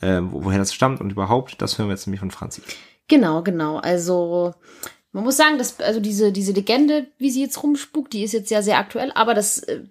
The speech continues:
Speaker 2: Bild, also das erste Mal, dass Momo so richtig, äh, publik gepostet wurde, das ist schon ein paar Jährchen her, also nicht ein paar Jährchen, das ist zwei Jahre her,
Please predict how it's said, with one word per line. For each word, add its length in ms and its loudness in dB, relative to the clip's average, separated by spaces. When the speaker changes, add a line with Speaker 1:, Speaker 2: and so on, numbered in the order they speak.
Speaker 2:
Bild, 360 6
also 160 2
das 120 0
erste 300 2
Mal, 60 6
dass 180 2
Momo 200 4
so 120 2
richtig, 600 0
äh, 340 6
publik 380 -6
gepostet 520 0
wurde, 100 0
das 140 4
ist 100 0
schon 320 0
ein 400 -6
paar 160 -6
Jährchen 300 2
her, 240 4
also 280 -2
nicht 360 -2
ein 80 -6
paar 120 -2
Jährchen, 240 4
das 100 -6
ist 160 -8
zwei 200 4
Jahre 160 6
her, 240 0